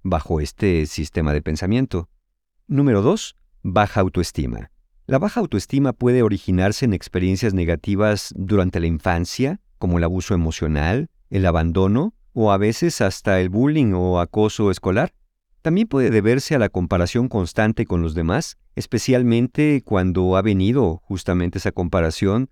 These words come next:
de otros miembros de la familia. "¿Por qué no eres como tu primo fulanito?" o "¿Por qué no eres como tu amiga perenganita?", por ejemplo. O también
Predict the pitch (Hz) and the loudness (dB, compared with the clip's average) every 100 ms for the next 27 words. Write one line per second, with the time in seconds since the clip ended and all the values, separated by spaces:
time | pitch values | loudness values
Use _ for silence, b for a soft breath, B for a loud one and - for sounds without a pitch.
0 | _ - 98 101 101 101 90 92 95 95 | _ -6 0 0 2 -2 2 2 2 2
1 | 87 82 80 87 90 92 113 165 _ _ | 0 -2 -2 -2 0 0 -2 -4 _ _
2 | _ - 104 - 113 107 104 101 95 - | _ -2 -2 0 0 2 2 2 -2 -2
3 | 90 87 - - 98 98 101 - 90 82 | -2 -2 -6 -2 0 0 -2 -2 -2 0
4 | 87 92 - 143 117 85 95 80 101 98 | 0 -2 0 0 0 0 -2 -2 -2 0
5 | 92 98 120 107 101 92 87 92 90 92 | 0 0 0 -2 -2 -2 0 0 2 2
6 | 104 101 98 82 76 90 80 90 82 90 | 0 2 2 2 0 0 0 0 0 -2
7 | 87 - 123 - _ - 73 69 87 73 | -2 -2 -6 -6 _ -4 -4 -2 -4 -2
8 | 107 139 - _ - 139 151 156 214 302 | -2 -4 -8 _ -6 -2 0 0 0 -2